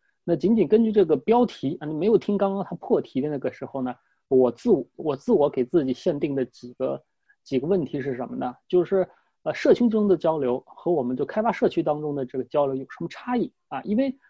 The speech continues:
工具它实际上，嗯，在我来看的话，工具它是过往一组工作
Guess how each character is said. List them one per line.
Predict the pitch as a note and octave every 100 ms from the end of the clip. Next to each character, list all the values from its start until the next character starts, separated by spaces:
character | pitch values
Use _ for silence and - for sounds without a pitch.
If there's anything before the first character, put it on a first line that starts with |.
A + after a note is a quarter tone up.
| _ _
工 | C4+ C#4
具 | B3+ D#3+ C3+
它 | - F#3
实 | - - D3+
际 | A#3+
上， | F#3 D3+ C3+ _ _ _
嗯， | D#3+ D3
在 | A#3
我 | E3+ B2
来 | C#3
看 | - F#3+
的 | D3
话， | C3+
工 | D#3 G#3
具 | G3+
它 | D#3 E3
是 | D#3+ D#3+ C#3 _ _ _ _
过 | C4+ A#3
往 | C3+ A#2 A2
一 | F#3
组 | C3 C3 B2
工 | F3+ G3
作 | F#3 D3+ B2